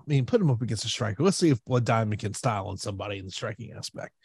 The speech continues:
Uh, but let's move over to the next Ultimate Fire finale. This will be at a hundred and twenty-five pounds. You got Brogan Walker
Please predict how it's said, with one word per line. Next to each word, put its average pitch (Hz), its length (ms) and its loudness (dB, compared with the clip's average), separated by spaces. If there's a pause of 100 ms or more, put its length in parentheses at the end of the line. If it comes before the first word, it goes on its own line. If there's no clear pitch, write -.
(420)
Uh, 120 260 8
but 147 100 10
let's 208 160 6
move 220 100 12
over 185 140 8
to 175 120 4
the 165 140 6
next 170 320 4
Ultimate 170 380 4
Fire 156 280 6
finale. 156 560 4
This 151 200 2
will 151 80 2
be 147 200 6
at 143 140 4
a 127 60 4
hundred 160 280 6
and 135 160 2
twenty-five 147 520 2
pounds. 143 340 2
You 127 60 0
got 113 160 2
Brogan 127 340 4
Walker 131 440 4